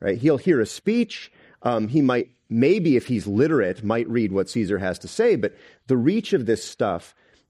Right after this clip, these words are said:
is not so direct and not so immediate and not so all-pervasive. I take back all-pervasive. I'm sorry. It, it is all-pervasive in the sense that every child is taught this, but it's not so manipulable in the same way as it is now.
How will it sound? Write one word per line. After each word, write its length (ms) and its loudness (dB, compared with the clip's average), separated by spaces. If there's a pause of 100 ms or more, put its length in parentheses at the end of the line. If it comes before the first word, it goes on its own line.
(120)
is 180 0
not 320 0
so 260 -2
direct 440 -2
and 80 -2
not 160 -2
so 140 -4
immediate 400 -2
and 80 -6
not 180 -6
so 240 -6
all-pervasive. 800 -2 (420)
I 80 0
take 220 -2
back 200 -4
all-pervasive. 600 -6
I'm 80 -2
sorry. 240 -4
It, 220 -4 (240)
it 140 2
is 260 0
all-pervasive 640 -2
in 80 -2
the 80 -4
sense 240 -6
that 120 -8
every 200 -2
child 380 -4
is 100 -14
taught 420 -6
this, 320 -12 (360)
but 120 0
it's 140 -4
not 240 0
so 220 -2
manipulable 840 0
in 120 -4
the 80 -4
same 260 -2
way 140 0
as 100 -2
it 80 0
is 160 -2
now. 300 -10